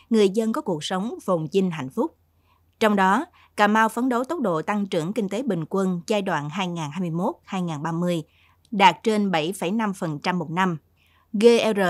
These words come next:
D P bình quân đầu người đạt trên một trăm bốn mươi sáu triệu đồng. Tầm nhìn đến năm hai nghìn năm mươi, Cà Mau là tỉnh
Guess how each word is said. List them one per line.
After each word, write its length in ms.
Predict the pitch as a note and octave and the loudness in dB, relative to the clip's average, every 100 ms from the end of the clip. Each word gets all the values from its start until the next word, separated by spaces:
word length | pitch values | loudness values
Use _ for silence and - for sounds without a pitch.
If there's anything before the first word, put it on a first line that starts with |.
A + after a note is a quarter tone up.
| E3 | 2
D 40 | G3 | 0
P 240 | F#3 G3 F3+ | 2 0 2
bình 200 | E3+ E3 | 0 0
quân 200 | G#3+ A3 | 0 0
đầu 120 | F#3+ | 0
người 340 | D#3+ E3 D#3+ D3 | -2 -2 -2 -2
đạt 280 | D#3+ D3 - | -4 -4 -4
trên 140 | G3 | -2
một 180 | E3 - | -2 -4
trăm 220 | F#3 F3+ | -4 0
bốn 180 | F3+ D4 | 0 0
mươi 80 | G3+ | -2
sáu 240 | F#3 G#3 C#4 | -2 -4 -2
triệu 140 | E3 | -2
đồng. 220 | D#3+ C#3 C#3 _ _ _ _ _ _ _ _ _ _ _ | 0 -2 -6 _ _ _ _ _ _ _ _ _ _ _
Tầm 180 | A3 G#3+ | 2 4
nhìn 240 | G#3 G3 | 4 2
đến 200 | G3 B3 | 2 0
năm 180 | E4+ A#3+ | 0 0
hai 200 | A3 A3 | 0 -2
nghìn 180 | G#3 E3 | -2 -2
năm 160 | F3+ G3 | 0 0
mươi, 240 | G3 F#3 - - _ | 0 -2 -6 -20 _
Cà 120 | G#3 | 2
Mau 320 | G3+ A#3 A3+ | 2 2 0
là 140 | G#3+ F3 | 0 -2
tỉnh 260 | - D3 | -2 -2